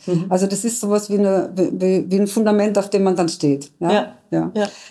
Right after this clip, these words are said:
Speaker 2: Ähm, was ich noch sagen wollte, wenn man sich fragt, wer ist eigentlich diese, also selig sind die Armen, ja? Äh, selig sind diese ganzen Benachteiligten. Wenn
Speaker 1: Mhm.
Speaker 2: man sich fragt, wer das eigentlich sein soll, falls dich das interessiert. Wir können auch über was anderes
Speaker 1: Ah,
Speaker 2: reden.
Speaker 1: alles,
Speaker 2: Ich
Speaker 1: aber es
Speaker 2: kann mit
Speaker 1: kommt
Speaker 2: dem
Speaker 1: dann
Speaker 2: noch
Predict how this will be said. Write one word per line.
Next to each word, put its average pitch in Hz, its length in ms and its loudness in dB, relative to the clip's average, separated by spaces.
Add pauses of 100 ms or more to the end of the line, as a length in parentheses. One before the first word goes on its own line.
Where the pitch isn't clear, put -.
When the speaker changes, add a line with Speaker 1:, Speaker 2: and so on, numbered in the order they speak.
(120)
Speaker 2:
Ähm, 185 320 2
was 214 180 2
ich 247 60 2
noch 247 120 2
sagen 247 280 2
wollte, 226 220 0
wenn 208 100 2
man 214 140 0
sich 214 180 -6
fragt, 208 420 0
wer 208 140 4
ist 254 240 0
eigentlich 208 400 0
diese, 208 400 0
also 196 220 0
selig 214 280 0
sind 208 200 0
die 202 80 2
Armen, 160 480 2
ja? 269 240 0 (600)
Äh, 180 200 2
selig 233 420 0
sind 240 240 2
diese 220 220 0
ganzen 208 400 2
Benachteiligten. 175 800 0
Wenn 180 140 4
Speaker 1:
Mhm. 185 40 2
Speaker 2:
man 180 140 0
sich - 180 -8
fragt, 240 540 -2 (480)
wer 196 180 4
das 220 240 0
eigentlich 196 560 0
sein 196 360 4
soll, 151 400 0 (160)
falls 165 200 2
dich - 140 -6
das 170 200 -2
interessiert. 175 580 -2
Wir - 80 -2
können 208 220 2
auch 208 100 0
über 226 180 0
was 214 100 -6
anderes 196 280 0
Speaker 1:
Ah, 165 140 2
Speaker 2:
reden. 190 120 -8
Speaker 1:
alles, 262 240 2
Speaker 2:
Ich 254 80 0
Speaker 1:
aber 254 120 0
es 277 80 -2
Speaker 2:
kann - 20 -2
mit 285 60 2
Speaker 1:
kommt 285 100 2
Speaker 2:
dem 285 80 2
Speaker 1:
dann 190 80 0
Speaker 2:
noch 269 100 -2